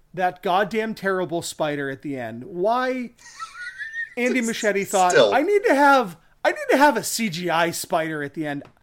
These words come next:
Speaker 1: The end of the book is lunacy. There's no
Speaker 2: Yes.
Speaker 1: way you could depict it on film in a way that
Speaker 2: Uh,
Speaker 1: isn't
Speaker 2: no.
Speaker 1: nuts.
Speaker 2: Right,
Speaker 1: So
Speaker 2: right.
Speaker 1: I don't envy anybody that tries.
Speaker 2: No, but after such a winning first chapter, to then, uh, as you say, just give up. That's what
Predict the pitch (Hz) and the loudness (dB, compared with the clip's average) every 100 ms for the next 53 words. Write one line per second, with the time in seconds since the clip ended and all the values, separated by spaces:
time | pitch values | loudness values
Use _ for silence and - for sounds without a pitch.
0 | 185 240 277 349 392 349 320 311 - 247 | -4 0 2 2 2 0 2 0 -2 -6
1 | 196 220 233 226 - 160 185 214 240 262 | -4 -2 -2 -2 -6 -6 -4 -4 0 2
2 | 320 262 269 277 233 214 - 214 156 220 | 2 2 2 2 0 -4 -6 -10 -8 -10
3 | 214 247 247 214 190 185 226 214 190 180 | -8 -8 -6 -4 -4 -6 -6 -6 -6 -6
4 | 185 180 175 - 226 208 196 196 160 - | -6 -6 -8 -10 -8 -6 -6 -6 -8 -16
5 | _ _ _ _ 170 190 226 135 - - | _ _ _ _ -8 -2 -2 -4 -12 -18
6 | - 180 160 151 226 226 226 208 196 247 | -10 -6 -6 -4 -4 -2 0 0 0 -2
7 | 294 226 202 196 190 196 190 170 170 - | -2 -4 -6 -6 -6 -4 -6 -8 -10 -14
8 | 208 269 285 160 135 139 269 330 117 - | -8 -4 -4 -4 -6 -10 -6 -2 -2 -4
9 | - _ 147 220 214 214 214 214 - 269 | -14 _ -6 -4 -2 -4 -6 -4 -2 -2
10 | 233 156 156 196 175 139 123 - _ _ | -4 -6 -6 -4 -4 -4 -6 -12 _ _
11 | - 151 139 - 135 107 - 92 - _ | -6 -4 -2 -2 -2 -4 -6 -12 -12 _
12 | _ _ _ - 127 131 131 110 95 - | _ _ _ -6 -2 0 0 -4 -12 -18
13 | _ _ 123 120 123 120 - 101 85 - | _ _ -4 -2 -4 -4 -4 -4 -6 -8
14 | 107 - 104 85 - _ 143 143 143 120 | -8 -8 -8 -8 -10 _ 0 2 0 -4
15 | 113 | -6